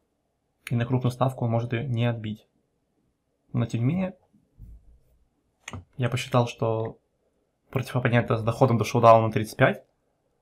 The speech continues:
у меня, э, хватит эквити на крупную ставку. Сейчас я считаю эту ставку довольно-таки пограничной,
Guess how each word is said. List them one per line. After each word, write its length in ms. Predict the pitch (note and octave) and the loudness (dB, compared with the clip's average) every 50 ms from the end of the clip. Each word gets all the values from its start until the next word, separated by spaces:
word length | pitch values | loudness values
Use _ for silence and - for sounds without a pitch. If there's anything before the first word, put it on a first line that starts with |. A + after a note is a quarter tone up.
| _ _ _ _ _ _ - | _ _ _ _ _ _ -4
у 60 | - | -2
меня, 420 | B2 A#2 A2+ A#2+ C3 D#3 F#3+ - - _ _ _ _ _ _ _ _ _ _ _ _ - - | -2 0 0 0 0 0 0 -4 -8 _ _ _ _ _ _ _ _ _ _ _ _ -20 -10
э, 300 | - - A#2 A#2 A#2 A2+ | -6 -4 -2 -2 -2 -2
хватит 340 | A2 - - B2+ B2 C3 - | -4 -2 0 0 0 0 0
эквити 480 | B2 B2 - C3 B2 - - A#2+ B2+ B2+ - _ _ - | -2 -2 -2 -2 -4 -2 -4 -4 -4 -4 -8 _ _ -8
на 200 | - A#2+ A2 A2 | -4 -2 -2 -2
крупную 300 | A2 B2 A#2+ A2+ B2 B2 | 0 0 0 0 0 -2
ставку. 380 | - - A2+ A2 - - - C3 - _ _ _ _ _ _ _ - - _ _ _ _ _ _ _ _ _ _ _ _ _ _ _ _ _ _ _ _ _ _ _ _ _ _ _ _ _ _ _ _ _ _ _ _ _ _ _ _ _ _ _ _ _ _ _ _ _ _ _ _ _ _ _ _ _ _ _ _ _ _ _ _ _ _ _ _ _ _ - - _ _ _ - - | 0 0 -2 -2 -4 -6 -16 -20 -20 _ _ _ _ _ _ _ -20 -20 _ _ _ _ _ _ _ _ _ _ _ _ _ _ _ _ _ _ _ _ _ _ _ _ _ _ _ _ _ _ _ _ _ _ _ _ _ _ _ _ _ _ _ _ _ _ _ _ _ _ _ _ _ _ _ _ _ _ _ _ _ _ _ _ _ _ _ _ _ _ -20 -20 _ _ _ -14 -10
Сейчас 300 | - - - D3+ C3 B2+ | -4 2 6 6 6 6
я 60 | C3+ | 2
считаю 380 | - - - B2 A#2 A2+ A2 | -2 2 4 6 6 6 4
эту 80 | G#2+ A2+ | 2 0
ставку 460 | - - A#2 A2+ - - - - - _ _ _ _ _ _ _ _ _ _ _ - | 2 6 6 6 6 4 -6 -10 -10 _ _ _ _ _ _ _ _ _ _ _ -2
довольно-таки 400 | - B2+ A#2+ A#2+ A2+ A#2 - - | 2 4 6 6 4 2 -2 -4
пограничной, 680 | - C#3 C3+ F3+ F#3 E3 D3+ C#3+ - - - D#3+ D#3 | -2 0 2 4 4 2 2 0 -4 -4 -6 -6 -6